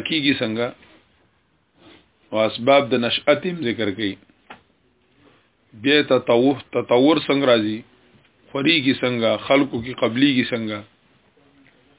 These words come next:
د هغې اسباب چې کوم دی نو، شاه صاحب ذکر کوي. وی: "اعلم ان الرسوم من الارتفاقات." وی: "په دې ځان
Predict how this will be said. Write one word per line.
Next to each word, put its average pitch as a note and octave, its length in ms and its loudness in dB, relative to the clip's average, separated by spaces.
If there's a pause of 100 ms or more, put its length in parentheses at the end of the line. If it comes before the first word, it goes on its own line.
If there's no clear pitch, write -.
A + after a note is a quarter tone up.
(460)
د - 20 -10 (100)
هغې C#3 180 2 (100)
اسباب B2+ 380 2
چې B2 160 -2
کوم A#2 140 -2
دی A#2+ 60 -2
نو، A#2 160 -4
شاه A2+ 220 2
صاحب A2 120 -4 (100)
ذکر G#2 180 -4 (120)
کوي. G2 160 -2 (3250)
وی: C3+ 140 2 (200)
"اعلم D3 300 4 (100)
ان B2+ 160 0
الرسوم A#2+ 520 2 (100)
من A#2+ 140 2
الارتفاقات." A2 960 2 (1900)
وی: A#2+ 160 -8
"په C3+ 120 2
دې D3 80 4 (100)
ځان C#3+ 140 4